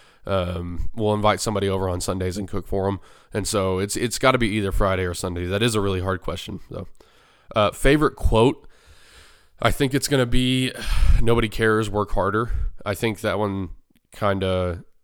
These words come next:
that one gives me more motivation. Uh, "How you do one thing is how you do everything." That's another one I really, really like.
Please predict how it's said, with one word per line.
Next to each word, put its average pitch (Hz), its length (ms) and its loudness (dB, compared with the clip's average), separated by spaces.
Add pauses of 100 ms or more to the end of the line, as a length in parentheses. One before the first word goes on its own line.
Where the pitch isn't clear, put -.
(180)
that 117 140 2
one 131 100 4
gives 117 180 2
me 110 80 2
more 98 480 2 (420)
motivation. 95 1080 -2
Uh, 95 160 -4
"How 95 140 -2
you 123 160 2
do 120 160 2
one 107 220 2
thing 117 160 0
is 95 140 -4
how 98 100 -4
you 101 140 -2
do 92 120 -2
everything." 101 380 -2
That's 98 180 -2
another 92 280 -4
one 101 120 0
I 101 60 0
really, 98 260 0
really 98 180 0
like. 98 360 0